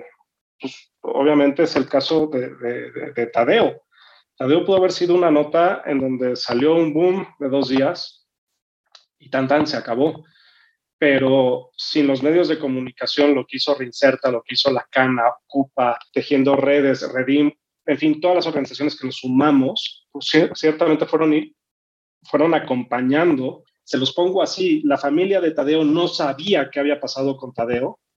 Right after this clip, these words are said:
hasta que vieron noticias por todos lados y vieron la descripción que se había filtrado los apellidos y un poco la descripción del pequeño. O sea, hoy Tadeo seguiría siendo invisibilizado si no fuera por los medios.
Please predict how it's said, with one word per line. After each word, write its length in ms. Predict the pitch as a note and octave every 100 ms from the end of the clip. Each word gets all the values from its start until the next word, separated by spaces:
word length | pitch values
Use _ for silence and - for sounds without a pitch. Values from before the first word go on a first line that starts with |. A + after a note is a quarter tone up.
| _ _ _ -
hasta 280 | C#3+ - D3
que 120 | D3
vieron 320 | C3+ D#3+ E3+
noticias 520 | D3 C#3 F3 E3+ D3+ -
por 200 | C3 C3+
todos 260 | D3 C3
lados 380 | C3+ B2+ D#3+ -
y 80 | C3+
vieron 180 | D3 D#3
la 80 |
descripción 500 | C3+ - - - F3
que 120 | D#3+ D#3
se 100 | C3+
había 140 | C3
filtrado 400 | C3 B2+ C3+ C3+
los 180 | B2+ -
apellidos 640 | - A2+ A#2 B2 E3 - - - -
y 60 | C3+
un 80 | C3+
poco 200 | D#3 D#3+
la 100 | C3+
descripción 540 | A2+ - B2 - D3
del 140 | C#3+
pequeño. 400 | - A2+ C3+ B2+ -
O 1120 | _ _ _ _ _ _ _ _ _ _ -
sea, 200 | D3+ D3
hoy 240 | E3+ G3
Tadeo 540 | F#3 E3 D#3+ E3+ F3 F3
seguiría 600 | D3+ C3 C3 C3+ D3+ D3+
siendo 260 | D#3 D3
invisibilizado 760 | D#3+ C#3 A#2+ B2 A#2 A#2 - E3
si 140 | D#3+ C#3
no 100 | C3+
fuera 160 | C#3+
por 180 | C3+ -
los 160 | - C3
medios. 540 | C3 A#2+ - - -